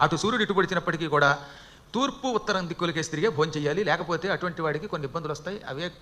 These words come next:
గుల్మ రోగాలు, ఎసిడిటీ అంటే అటువంటి రోగాలు ఇవన్నీ వస్తాయట. పశువులు ఉన్నటువంటి మందలో, ఆవులున్న చోట, దేవాలయ ప్రాంగణంలో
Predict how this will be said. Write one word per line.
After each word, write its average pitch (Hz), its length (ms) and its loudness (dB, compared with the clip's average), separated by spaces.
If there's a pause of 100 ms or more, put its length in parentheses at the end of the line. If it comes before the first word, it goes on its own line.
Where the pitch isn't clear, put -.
(200)
గుల్మ 160 160 2
రోగాలు, 147 480 0 (300)
ఎసిడిటీ 160 380 -6
అంటే 147 160 -6
అటువంటి 147 400 -2
రోగాలు 139 240 2
ఇవన్నీ 135 200 -6
వస్తాయట. - 300 -10 (1200)
పశువులు 220 380 2 (260)
ఉన్నటువంటి 180 400 0
మందలో, 156 420 2 (320)
ఆవులున్న 180 520 6
చోట, 131 160 4 (380)
దేవాలయ 190 460 4
ప్రాంగణంలో 160 760 2